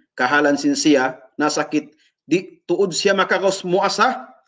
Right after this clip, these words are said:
atawa ka bang siya magpuasa, aun mudarat dakula jumatukan niya, pabaran niya,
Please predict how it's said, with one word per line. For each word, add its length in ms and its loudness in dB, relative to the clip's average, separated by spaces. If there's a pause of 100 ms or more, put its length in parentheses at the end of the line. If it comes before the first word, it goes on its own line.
(500)
atawa 400 2
ka 160 0
bang 160 0
siya 160 0
magpuasa, 880 0
aun 240 4
mudarat 500 2
dakula 460 -4 (480)
jumatukan 560 0
niya, 320 0 (240)
pabaran 400 2
niya, 240 0